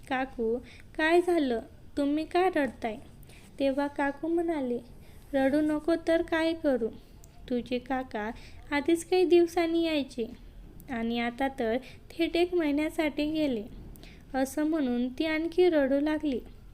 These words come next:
दीपकने तिला बेडवर बसून सांगितलं, "काकू, काही हरकत नाही. काका तर त्यांच्या कामासाठी गेले आहेत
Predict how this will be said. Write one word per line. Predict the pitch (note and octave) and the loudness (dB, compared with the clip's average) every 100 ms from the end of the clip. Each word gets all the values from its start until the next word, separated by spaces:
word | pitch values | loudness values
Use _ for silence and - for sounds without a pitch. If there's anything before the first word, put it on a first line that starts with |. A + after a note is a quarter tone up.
| - - - - - | -20 -20 -18 -18 -2
दीपकने | C4 B3+ C4 C4+ C4+ C4+ | -2 0 -2 0 0 0
तिला | D4+ A#3+ A3 | 0 0 -2
बेडवर | A#3 C#4 C#4+ D#4 E4+ | 0 2 4 4 4
बसून | D#4 E4+ E4 C4+ A#3 B3+ | 6 4 4 -2 -2 -2
सांगितलं, | - - B3+ A#3+ A#3+ B3 A3 G#3+ - - - - - - - - | -6 -6 -4 -2 -2 -4 -6 -6 -12 -18 -20 -20 -20 -18 -18 -6
"काकू, | B3+ C4 - A3+ A#3 B3 - - - | -2 -2 -2 -2 -2 -6 -18 -18 0
काही | C#4+ E4 | 4 4
हरकत | F#4 E4 D4+ D4+ D4+ | 6 4 4 -2 -2
नाही. | D4 C#4+ B3+ A3+ - - - - - | -2 -2 -2 -6 -14 -20 -20 -20 -6
काका | B3 B3 B3 B3+ C4 | -4 -2 0 0 0
तर | |
त्यांच्या | C#4 D4+ D4 C4+ A3+ A#3 | 0 0 -2 0 -2 -2
कामासाठी | C4+ C4 C#4+ D#4 F4 D#4+ F4 | -2 0 0 0 -2 0 -2
गेले | D#4 D4 C#4+ D4 | 0 2 2 2
आहेत | D4+ C#4 | 2 -2